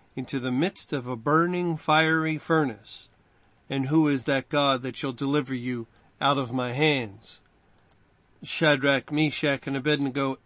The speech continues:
answered and said to the king, "O Nebuchadnezzar, we are not careful to answer thee in this matter. If it be so, our God whom we serve is able to deliver us from the burning fiery furnace,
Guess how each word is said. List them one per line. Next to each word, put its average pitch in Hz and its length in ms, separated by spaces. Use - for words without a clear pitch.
answered 160 540
and 131 180
said 175 300
to 143 160
the 135 80
king, 127 420
"O 156 260
Nebuchadnezzar, 135 880
we 165 120
are 170 120
not 220 260
careful 180 500
to 139 220
answer 165 400
thee 123 300
in 139 140
this 123 240
matter. 131 460
If 151 220
it 170 100
be 202 160
so, 165 520
our 160 260
God 156 440
whom 143 280
we 170 140
serve 156 640
is 139 300
able 170 400
to - 160
deliver 147 480
us 135 120
from 131 220
the 123 80
burning 160 500
fiery 151 540
furnace, - 640